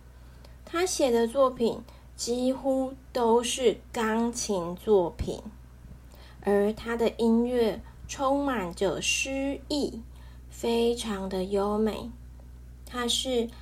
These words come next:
浪漫乐派这个时期的作曲家，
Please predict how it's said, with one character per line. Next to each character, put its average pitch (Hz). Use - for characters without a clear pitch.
浪 339
漫 254
乐 214
派 196
这 262
个 202
时 185
期 208
的 170
作 202
曲 -
家， 202